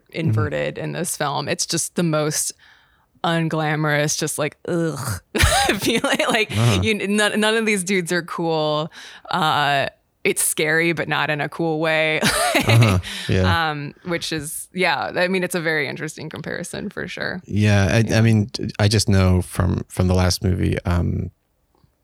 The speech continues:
Speaker 1: what the, what, Faults.
Speaker 2: Mm.
Speaker 1: I mean, that was just, it was just this, like, drab menace to it, you know, <laughs> like, it was also mostly in a hotel room, wasn't it? Or I seem to, a motel room or something. A lot of it was.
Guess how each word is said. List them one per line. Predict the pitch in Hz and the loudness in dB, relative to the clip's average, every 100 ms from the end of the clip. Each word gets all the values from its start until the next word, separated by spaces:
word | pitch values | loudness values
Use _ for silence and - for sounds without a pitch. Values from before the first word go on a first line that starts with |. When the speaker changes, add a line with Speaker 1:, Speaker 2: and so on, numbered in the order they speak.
| _ _ _ - - | _ _ _ -20 -20
Speaker 1:
what | - | -18
the, | - - | -8 -6
what, | - - | -4 2
Faults. | 127 92 - - - | 4 4 0 -2 -2
Speaker 2:
Mm. | 185 - - | -6 -4 2
Speaker 1:
I | |
mean, | 98 | 4
that | 104 120 | 6 6
was | 113 | 4
just, | - 95 - - | 4 0 0 -2
it | 98 | -2
was | 95 | 2
just | 104 98 - | 2 2 0
this, | 98 - | -2 -2
like, | 92 - - - | -4 -6 -12 -2
drab | 92 90 98 101 92 - | 2 2 2 2 2 2
menace | 90 87 87 - - - | 0 0 0 0 0 -2
to | - 110 | 0 2
it, | 98 | 2
you | 104 | 4
know, | 113 | 4
<laughs> | 143 127 | 4 4
like, | 110 117 | 4 2
it | 123 | 4
was | 131 151 | 4 4
also | - | 2
mostly | 117 117 98 | 2 4 4
in | 92 | 4
a | |
hotel | 90 - 117 110 | 2 0 0 0
room, | - 87 | -2 0
wasn't | 113 135 127 | 0 2 0
it? | |
Or | - | 0
I | 104 | 0
seem | - 110 | 0 0
to, | - | 4
a | |
motel | 107 101 110 104 | 4 4 4 4
room | 107 107 | 2 2
or | |
something. | 110 104 | 0 2
A | 92 | 2
lot | 95 98 | 2 2
of | 98 | 2
it | 90 | 2
was. | 95 92 | 4 4